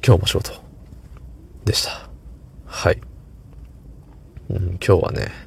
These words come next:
なかなかに長い一日だったし、喋りが多かったね。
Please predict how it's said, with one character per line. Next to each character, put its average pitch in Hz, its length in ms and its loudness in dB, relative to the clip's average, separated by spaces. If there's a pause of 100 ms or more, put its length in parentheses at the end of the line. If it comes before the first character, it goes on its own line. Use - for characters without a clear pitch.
(1300)
な 87 160 2
か - 100 2
な 98 100 8
か 85 120 2
に - 100 2
長 90 240 4
い - 40 4
一 - 260 -2
日 71 680 -4 (240)
だ 85 140 0
っ - 60 -2 (120)
た 82 100 0
し、 - 420 -2 (1400)
喋 - 460 2
り 113 120 6
が 85 140 4
多 78 100 0
か - 120 -8
っ - 20 -12
た - 140 -10
ね。 92 100 -4